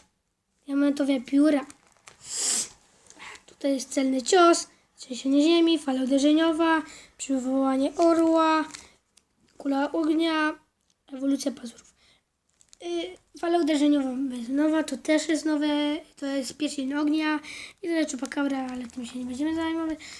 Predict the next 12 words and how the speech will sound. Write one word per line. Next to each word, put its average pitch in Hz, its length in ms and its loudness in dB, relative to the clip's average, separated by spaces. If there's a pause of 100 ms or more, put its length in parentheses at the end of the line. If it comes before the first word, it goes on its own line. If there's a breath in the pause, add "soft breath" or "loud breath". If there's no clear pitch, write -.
(200 loud breath)
To 269 80 -8
są 262 240 -6
diamentki, 311 840 0
złota, 294 1040 0
y, 262 380 -4 (220)
y, 262 180 -6
złoto, 277 800 -2
złoto, 262 380 -6
złoto, 277 380 -4 (640 loud breath)
metal, 302 340 2
metal, 262 380 2
srebro. 294 880 2